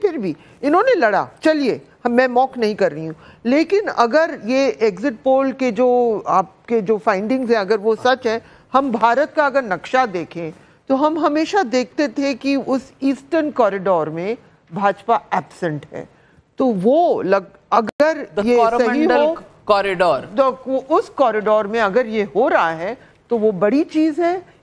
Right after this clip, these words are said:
Speaker 1: ईस्टर्न कॉरिडोर भी वहाँ बीजेपी spread कराए, चाहे हमको पसंद हो या ना पसंद हो, हमारा काम है कि हम political एनाल-, एनालिस-, analyst हैं और ये बड़ी चीज़ होगी बीजेपी का
Speaker 2: और आप
Speaker 1: प्रयास।
Speaker 2: देखिए, आप देखिए,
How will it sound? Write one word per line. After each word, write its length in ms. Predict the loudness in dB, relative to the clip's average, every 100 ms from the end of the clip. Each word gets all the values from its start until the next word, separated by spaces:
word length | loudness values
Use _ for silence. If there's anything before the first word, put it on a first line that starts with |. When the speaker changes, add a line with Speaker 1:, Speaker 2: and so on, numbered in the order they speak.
| -6
Speaker 1:
ईस्टर्न 420 | -4 -2 -2 -2 0
कॉरिडोर 560 | 0 0 0 0 0
भी 320 | -2 -2 -2
वहाँ 320 | -2 0 0 0
बीजेपी 480 | -2 -4 -4 -6
spread 340 | -4 -2 -2 0
कराए, 340 | 0 2 0 -4 -20 _ -2
चाहे 320 | 0 0 -2
हमको 300 | -2 -2 -2
पसंद 560 | -2 -2 -2 0 -2 0
हो 100 | 2
या 160 | 2
ना 300 | 0 0 0
पसंद 500 | 0 -2 -2 -4 -4
हो, 160 | -4 -4 -10 _
हमारा 380 | -2 2 2 2
काम 480 | 0 0 0 0 -2
है 100 | -4
कि 180 | -2 0
हम 180 | -2
political 520 | -2 -4 -4 -2 -2 0
एनाल-, 460 | -2 -6 -10 -8
एनालिस-, 560 | 0 0 0 -2 -6 -4
analyst 520 | -2 -2 -4 -4 0
हैं 140 | 0 -2 -16 _
और 180 | -2 0
ये 100 | -2
बड़ी 400 | -2 -2 0 -4
चीज़ 360 | -6 -6 -6 -6 -4
होगी 400 | -2 -2 -8 -14 _ _ _ _ -6
बीजेपी 360 | -2 -2 -4 -2
का 160 | -2
Speaker 2:
और 220 | 2 2
आप 180 | 4 2
Speaker 1:
प्रयास। 260 | 2 0 2
Speaker 2:
देखिए, 340 | 0 0 2
आप 180 | 2 2
देखिए, 600 | 0 0 0 0 0 0